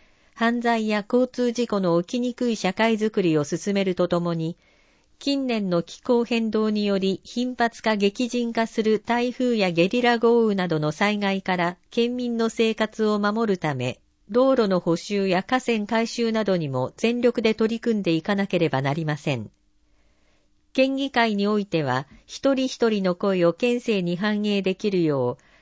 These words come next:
西野議長を補佐し、公正円滑な議会運営に努めてまいる所存でございますので、県民の皆様には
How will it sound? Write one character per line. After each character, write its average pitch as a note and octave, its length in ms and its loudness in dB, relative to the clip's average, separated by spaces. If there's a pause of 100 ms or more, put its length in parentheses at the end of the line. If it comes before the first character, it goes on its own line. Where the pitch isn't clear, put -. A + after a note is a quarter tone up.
(120)
西 C4 260 0
野 G#3+ 160 2
議 A3+ 160 -2
長 F3 360 2
を D3+ 40 0
補 G#3 160 -2
佐 F3 200 -2
し、 A2+ 300 -6 (320)
公 A#3+ 240 4
正 A3 480 -4
円 A#3 240 -2
滑 A3+ 220 -2
な A3+ 140 2
議 G3+ 140 -2
会 A#3+ 280 2
運 A#3+ 280 -2
営 F#3+ 160 0
に E3+ 140 0
努 A#3 240 -4
め G#3+ 120 0
て F#3 120 -2
ま F#3+ 160 0
い F3+ 60 0
る E3 100 2
所 F3 140 0
存 G3 240 0
で F#3+ 100 2
ご F3+ 140 2
ざ F#3+ 160 0
い F#3 80 -2
ま F#3 120 -2
す - 140 -10
の C3 140 -4
で、 A#2 200 -4 (440)
県 A#3+ 240 2
民 A#3+ 160 -2
の A3 120 -2
皆 A3 240 -2
様 F#3+ 260 -4
に E3 160 -4
は C#3+ 240 -4